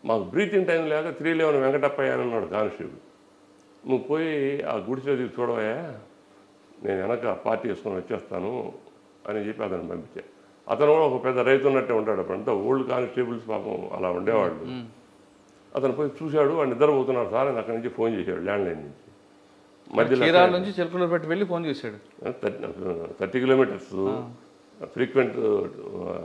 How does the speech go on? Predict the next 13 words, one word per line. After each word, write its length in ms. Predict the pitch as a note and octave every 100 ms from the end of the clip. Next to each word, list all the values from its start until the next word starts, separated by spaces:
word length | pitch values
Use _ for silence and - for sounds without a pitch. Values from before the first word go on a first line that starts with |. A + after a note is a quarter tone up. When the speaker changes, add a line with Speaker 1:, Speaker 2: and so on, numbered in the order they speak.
| E2 E2
Speaker 1:
ఉన్నాయి 220 | F#2+ G2+
మోటార్ 240 | F2 F#2+ F2+
సైకిల్, 280 | F#2+ G2 F#2
బస్సులు 380 | F#2 F2+ F#2+
అది 200 | F#2+ E2
వెళ్తుండేవి, 580 | E2+ D#2+ - D#2+ D2 C2+ C#2 - - - - -
లారీలు. 640 | - E2 C#2+ - - - - _ _ - _ _ _
Within 240 | - B2 A2+
ట్వంటీ 380 | - A2+ A2+ D3
మినిట్సే 300 | C#3+ C#3 D3
మనకు 240 | C#3+ -
కాల్ 180 | A2+ A#2
వచ్చేసింది. 600 | - - - - -